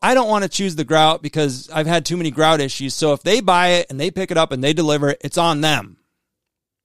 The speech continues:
I'm not responsible." Now, okay, does this sound like a responsible business owner? I-, instead, I want you to shift your head, and I had to shift my brain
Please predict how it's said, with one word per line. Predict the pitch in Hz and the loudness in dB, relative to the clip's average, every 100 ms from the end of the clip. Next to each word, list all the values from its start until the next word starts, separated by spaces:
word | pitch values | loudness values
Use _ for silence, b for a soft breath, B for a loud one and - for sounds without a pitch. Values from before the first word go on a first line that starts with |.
| _ _ | _ _
I'm | 143 165 | -4 0
not | 175 165 160 | 2 0 -2
responsible." | 139 - 139 131 - 107 104 - _ _ _ _ _ _ _ _ _ _ | -8 -4 -4 -4 -8 -12 -14 -18 _ _ _ _ _ _ _ _ _ _
Now, | 147 151 147 147 - _ _ _ _ _ _ _ - | 0 2 2 0 -6 _ _ _ _ _ _ _ 2
okay, | 196 214 143 107 92 _ _ _ _ _ _ _ - | 2 2 -2 -4 -10 _ _ _ _ _ _ _ -6
does | 143 117 | -6 -4
this | 208 254 | -6 -2
sound | 185 175 170 | 0 2 2
like | 147 143 | 0 0
a | 127 | -4
responsible | 117 131 131 - - 143 165 165 143 151 156 - _ _ | -4 -6 -6 -8 -6 -2 -2 -4 -2 -2 -2 -8 _ _
business | 127 143 165 - | -4 -4 -4 -4
owner? | 170 185 208 190 _ _ _ _ _ _ _ _ _ _ _ _ _ _ _ | -2 -2 -2 -6 _ _ _ _ _ _ _ _ _ _ _ _ _ _ _
I-, | - 156 151 | -6 -4 -4
instead, | 151 151 - - 233 180 | -4 -4 -4 0 2 4
I | 165 | 4
want | 170 170 - | 2 0 -4
you | - 151 | -4 -2
to | 139 | -2
shift | - 151 - - _ | 0 -2 -2 -12 _
your | 131 131 | -6 -2
head, | 139 127 | -2 -2
and | 127 | -2
I | 135 | -2
had | 131 | -4
to | |
shift | 113 139 - | -2 -4 -4
my | 127 139 131 | -4 -2 -2
brain | 131 123 117 | -2 -4 -6